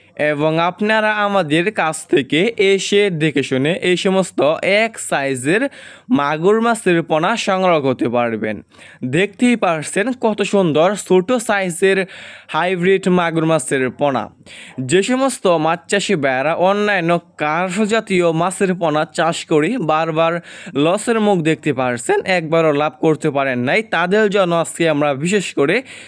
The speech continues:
এই সমস্ত মাগুর মাছের পোনাগুলো নিয়ে হাজির হলাম। যে সমস্ত পুকুরে আর কি কার্প জাতীয় মাছের পোনা হয় না এবং পুকুরটা অনেক পরিমাণ দূষিত, সে সমস্ত আপনি এই সমস্ত মাগুর মাছের পোনা কিন্তু সেই সমস্ত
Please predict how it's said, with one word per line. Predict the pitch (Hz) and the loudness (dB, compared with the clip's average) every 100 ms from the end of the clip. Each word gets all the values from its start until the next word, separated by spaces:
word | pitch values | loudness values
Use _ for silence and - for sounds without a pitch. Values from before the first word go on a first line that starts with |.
| - - - | -20 -20 -4
এই | - 240 | 0 0
সমস্ত | 254 247 233 - | 2 2 2 2
মাগুর | 170 170 170 170 175 | 0 2 0 0 0
মাছের | 170 - 143 | 0 0 -2
পোনাগুলো | 147 147 143 151 151 | 0 0 0 2 2
নিয়ে | 135 147 226 | 2 2 2
হাজির | 240 160 147 151 143 | 0 -2 -2 -2 0
হলাম। | 120 101 - - - - - - | -2 -2 -8 -18 -20 -20 -20 -12
যে | 131 139 208 | -4 -2 0
সমস্ত | 262 269 254 247 | 2 0 0 0
পুকুরে | 233 240 226 180 175 165 | 0 2 2 2 2 2
আর | 156 | -2
কি | - 190 285 - - _ | -2 -2 -2 -6 -20 _
কার্প | 165 175 214 220 | -4 -2 0 0
জাতীয় | 233 226 214 | 0 0 0
মাছের | 202 190 180 | 0 -2 -2
পোনা | 143 156 156 | -2 0 0
হয় | 135 143 139 131 | 0 0 0 0
না | 160 - | -2 -2
এবং | 147 156 156 - | 0 0 -2 -4
পুকুরটা | 185 208 220 190 208 | -4 0 0 2 2
অনেক | 202 196 - | 2 0 0
পরিমাণ | 190 180 185 | 2 2 0
দূষিত, | 139 147 185 175 - 170 | 0 0 0 0 0 0
সে | 220 185 | 0 0
সমস্ত | 180 196 185 - 170 - - - - - - - | 0 0 0 0 0 -2 -8 -20 -20 -20 -20 -8
আপনি | 180 196 208 | -6 -4 -2
এই | 202 254 | 0 0
সমস্ত | 269 269 262 240 | 0 0 0 -2
মাগুর | 214 208 202 | 0 0 0
মাছের | 214 208 165 | 0 0 -2
পোনা | 151 165 151 | -2 -2 -2
কিন্তু | 156 160 | -2 -2
সেই | 202 - 185 | -2 0 0
সমস্ত | 202 240 247 - | 0 0 -2 -2